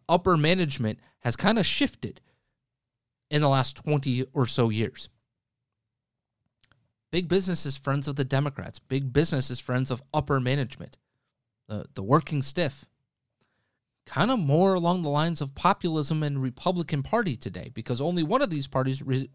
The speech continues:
actual-, actually represents any sort of populism. I don't agree with populism. That's the reality of that.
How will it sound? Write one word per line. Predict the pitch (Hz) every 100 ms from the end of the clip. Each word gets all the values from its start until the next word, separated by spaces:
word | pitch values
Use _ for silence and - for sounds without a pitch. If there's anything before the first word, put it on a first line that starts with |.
| _ _ _ _
actual-, | 143 190 214 208 196 -
actually | 160 - 202 180
represents | 147 143 143 147 139
any | 147
sort | 147 160
of | 131
populism. | - - 233 139 101 - - _ _ _ _ _ -
I | 127
don't | 226 254
agree | 196 147 175 247
with | 156 - _ -
populism. | - 156 143 127 107 101 196 - _ _ _ _ _ _ _ _ _ _ _ _ _ _ _ _ _ _ - _
That's | - 175 -
the | -
reality | 143 123 120 202 143
of | 104 -
that. | 156 180 -